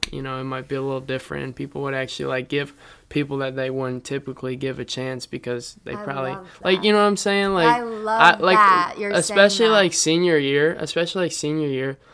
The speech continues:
Speaker 1: like, I just wanna, like, get out and, uh, and just, like, talk to as many people as I could, and just, like, I made so many, like, new relationships with people that I wouldn't have, like,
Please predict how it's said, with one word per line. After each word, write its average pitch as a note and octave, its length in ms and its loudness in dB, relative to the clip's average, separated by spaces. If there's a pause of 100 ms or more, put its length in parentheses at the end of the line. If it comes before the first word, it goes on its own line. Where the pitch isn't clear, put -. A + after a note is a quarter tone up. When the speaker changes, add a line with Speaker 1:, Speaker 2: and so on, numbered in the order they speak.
(160)
Speaker 1:
like, C3+ 140 2
I C#3+ 160 6
just D#3 160 -6
wanna, E3 160 0
like, C3 180 -4
get C3+ 180 -4
out C#3 280 0
and, C3+ 140 -6
uh, C3 140 -8 (160)
and C#3+ 140 -6
just, C#3 220 -6
like, B2+ 160 -8
talk C3 260 -2
to C#3+ 80 -6
as C3+ 140 -6
many C3+ 180 -8
people C3+ 320 -8
as C3 140 -6
I B2+ 100 -4
could, B2+ 260 -6
and C3 120 -8
just, B2+ 260 -10 (500)
like, C3+ 220 0
I D3+ 180 8
made F3 220 2
so D3+ 180 -2
many, D#3 340 -2 (220)
like, - 380 -6
new D3 260 2
relationships C#3 760 -2
with B2+ 100 -14
people C3+ 480 -8 (320)
that B2+ 140 -4
I C3 120 4
wouldn't C3+ 360 -2
have, C3 120 -14
like, B2+ 360 -6